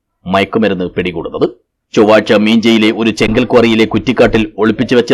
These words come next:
നിലയിൽ ഇരുപത്തിരണ്ട് ഗ്രാം എം ഡി എം എ കണ്ടെത്തിയിരുന്നു. കാസർഗോഡ് പോലീസ് ആർ ഡി നഗരം നടത്തിയ വാഹന പരിശോധനയ്ക്കിടയിൽ സ്കൂട്ടറിൽ കടത്തുകയായിരുന്ന മുപ്പത് ദശാംശം രണ്ട് രണ്ട് ഗ്രാം എം ഡി എം എയും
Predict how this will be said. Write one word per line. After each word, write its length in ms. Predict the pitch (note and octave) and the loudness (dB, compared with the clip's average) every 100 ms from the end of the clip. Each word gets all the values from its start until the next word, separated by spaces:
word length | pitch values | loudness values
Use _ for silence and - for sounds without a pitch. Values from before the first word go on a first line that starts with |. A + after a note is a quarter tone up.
| A2+ | 2
നിലയിൽ 240 | A2 G2+ G2 - _ _ _ G#2 | 2 0 -2 -10 _ _ _ -4
ഇരുപത്തിരണ്ട് 480 | G#2+ A#2 A#2 A2+ A#2 | 0 -2 0 -2 0
ഗ്രാം 200 | A2+ G2+ G2+ - _ - A2+ | 0 0 -4 -12 _ -2 0
എം 80 | G#2+ | 2
ഡി 80 | A#2 | 2
എം 60 | A2 G#2+ | 2 2
എ 20 | - | 0
കണ്ടെത്തിയിരുന്നു. 560 | A2+ G#2 G2 E2 F2 - - - - _ _ | 0 0 -2 -4 -4 -6 -10 -20 -20 _ _
കാസർഗോഡ് 440 | D3 D3 F3+ F#3+ F3+ | 2 4 4 2 4
പോലീസ് 260 | F3 E3 D#3+ - | 4 2 2 2
ആർ 80 | - C3 | 2 2
ഡി 60 | E3 | 0
നഗരം 220 | E3+ E3 E3 | 4 4 4
നടത്തിയ 260 | D3+ D#3+ C#3 | 2 2 4
വാഹന 220 | A2+ B2+ D3+ | 4 4 2
പരിശോധനയ്ക്കിടയിൽ 680 | D3 - D3+ D3 C#3+ C3+ C3 B2+ | 2 2 2 2 2 2 2 0
സ്കൂട്ടറിൽ 400 | A#2+ A2+ C3 C3 | -2 0 2 2
കടത്തുകയായിരുന്ന 600 | C3 A2+ B2+ B2 A#2 A2 G#2+ - G2+ | 0 2 2 4 4 2 -2 -2 -4
മുപ്പത് 280 | F#2+ B2 B2+ | -2 0 0
ദശാംശം 440 | A#2 B2 G#2+ A#2 G#2+ | 2 2 2 0 2
രണ്ട് 180 | A2 A2 A2+ | 2 2 2
രണ്ട് 180 | A2 B2+ | 2 0
ഗ്രാം 200 | A#2+ A#2 A2+ A2 | 2 0 0 -2
എം 60 | A2 A#2 | -2 0
ഡി 80 | A#2 | 2
എം 80 | A2 | 2
എയും 160 | F#2 | 0